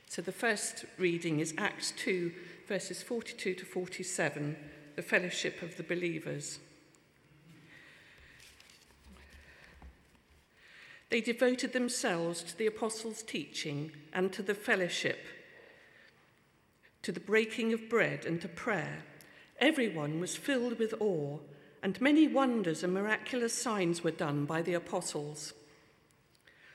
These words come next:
All the believers were together and had everything in common.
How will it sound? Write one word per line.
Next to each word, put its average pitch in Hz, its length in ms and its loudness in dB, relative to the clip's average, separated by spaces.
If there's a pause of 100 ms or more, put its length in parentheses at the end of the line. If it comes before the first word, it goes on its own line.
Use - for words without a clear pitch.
(400)
All 294 200 4
the 262 80 6
believers 185 540 2
were 196 80 2
together 208 600 0
and 180 140 0
had 196 220 0
everything 214 500 -2
in 190 160 -2
common. 156 540 -4